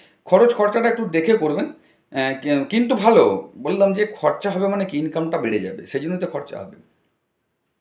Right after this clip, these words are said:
তবে কর্মক্ষেত্রে কিছু চ্যালেঞ্জিং সমস্যার মুখোমুখি আপনাদের হতে হবে,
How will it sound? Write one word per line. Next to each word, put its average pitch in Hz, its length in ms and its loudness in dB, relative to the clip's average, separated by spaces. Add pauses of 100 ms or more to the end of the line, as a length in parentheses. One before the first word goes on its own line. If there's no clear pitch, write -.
(440)
তবে 123 240 6
কর্মক্ষেত্রে 240 800 4
কিছু 240 240 -4
চ্যালেঞ্জিং 220 600 0
সমস্যার 196 640 -4
মুখোমুখি 180 560 -4
আপনাদের 135 340 -2
হতে 131 220 -6
হবে, 180 500 0